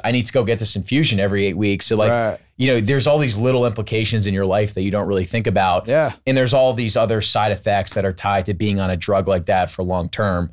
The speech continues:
Speaker 1: which is also a common side effect in Western medicine. The drug is treating one thing and then causing all these other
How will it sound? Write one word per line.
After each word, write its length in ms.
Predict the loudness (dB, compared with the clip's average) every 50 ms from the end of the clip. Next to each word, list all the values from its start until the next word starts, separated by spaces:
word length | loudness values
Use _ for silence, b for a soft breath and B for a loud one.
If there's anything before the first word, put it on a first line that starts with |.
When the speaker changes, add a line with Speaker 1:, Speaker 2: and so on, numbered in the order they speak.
| b b b b _ _ _
Speaker 1:
which 200 | -4 -2 0 0
is 120 | 0 2
also 300 | 2 2 2 2 0 -2
a 40 | -2
common 300 | -2 -4 -2 -2 -2 -2
side 180 | -2 0 0 0
effect 240 | 0 0 -2 -2 -2 -2
in 60 | -2
Western 300 | -2 -2 -2 -2 -2 -2
medicine. 420 | 0 0 0 0 -2 -2 -2 -2 -2
The 80 | -2
drug 260 | 0 2 2 2 2 0
is 100 | -4 -4
treating 340 | -4 -4 -2 -2 0 0 0
one 160 | 0 -2 -2
thing 240 | -2 -2 -2 0 0
and 80 | 0 0
then 120 | -2 -2
causing 360 | -2 0 0 0 0 0 -2 -2
all 100 | -2 -2
these 160 | -2 0 0
other 340 | 2 2 2 2 0 -2